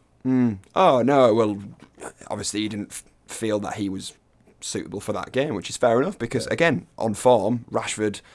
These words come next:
Speaker 1: you know, just picked up the Premier League Player of the Month. So he was the man to start.
Speaker 2: You'd have been better off, that he, w-, he would have just been better off saying, "Well, we was already beat and Martial needed minutes."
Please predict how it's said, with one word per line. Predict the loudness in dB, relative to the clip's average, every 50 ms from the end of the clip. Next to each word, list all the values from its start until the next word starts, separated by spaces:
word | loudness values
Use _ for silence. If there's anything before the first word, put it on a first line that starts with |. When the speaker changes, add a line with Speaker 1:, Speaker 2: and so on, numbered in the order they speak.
| -20 -20 -20 -20 -20 -14 _
Speaker 1:
you | -6 -6
know, | -6 -4
just | -4 -4 -4 -2
picked | -4 -4 -4 -2 -4
up | -4 -4
the | -4
Premier | -2 0 0 0 0
League | 0 -2 -2 2
Player | 2 4 4 4
of | 2
the | 0
Month. | 0 0 0 -2 -4 -6 -12 -18 _ _ _ _ -20 _ _ _ _ _ _ _ _ -6
So | 0 2 4 6 6 6 6 4 2 0 -2
he | -2 -2 0
was | 0 0 -2
the | -2 -2
man | 0 0 -2 -2
to | -4 -6
start. | -4 -4 -4 -2 -2 -4 -6 -8 _ _ _ _ _ _ _ _
Speaker 2:
You'd | 0 0 2
have | 2
been | 2 6 6
better | 6 8 8 6
off, | 4 4 4 2
that | 0 2
he, | 4
w-, | 4 2 4
he | 4 2
would | 2 2
have | 2 0
just | -2 -2
been | -4 -2 0
better | 0 2 2 0
off | -2 -2
saying, | -2 -4 -2 -2 -4 -6 -8 -10 -12 -14 _ _ _ _ _ _ _ _ _
"Well, | -10 -8 -6 -6 -6 -8 -10 -12 -12
we | -10 -8 -6
was | -4 0
already | 2 2 2 2 0 -4
beat | -6 -6 -6 -6 -6 -6 -10 -12 _ _ _ -14
and | -12 -10 -10 -10 -10 -10
Martial | -10 -8 -8 -8 -8 -8 -8 -6 -6
needed | -6 -8 -8 -10 -10 -10
minutes." | -12 -12 -12 -16 -20 -20